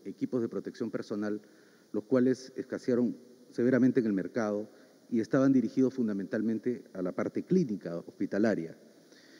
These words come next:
En el camino, eh, recordarán ustedes al inicio de nuestras, eh, operaciones, teníamos solamente un, un laboratorio, el laboratorio del Instituto Nacional de Salud, con capacidad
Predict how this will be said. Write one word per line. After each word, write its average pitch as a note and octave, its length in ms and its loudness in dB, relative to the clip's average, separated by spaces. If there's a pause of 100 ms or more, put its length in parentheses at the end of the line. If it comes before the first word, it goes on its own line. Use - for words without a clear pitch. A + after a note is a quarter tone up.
(200)
En A2 120 -4
el G#2+ 100 -2
camino, D#3+ 640 4 (320)
eh, F2+ 120 -8
recordarán G#2 540 2
ustedes C3+ 460 4
al G#2 100 0
inicio A#2+ 400 0
de G#2 140 0
nuestras, F#2 680 -6 (540)
eh, G2 180 -4
operaciones, C3 1000 2 (220)
teníamos D3 420 6
solamente F3+ 460 4
un, E3 180 4 (340)
un D3+ 140 4
laboratorio, G#2+ 540 4
el F#2+ 80 -2
laboratorio F#2+ 460 2
del A#2 100 4
Instituto A#2 480 -2
Nacional G#2+ 320 -2
de A2+ 60 -2
Salud, A#2 360 0
con G2 160 -2
capacidad G2+ 520 -4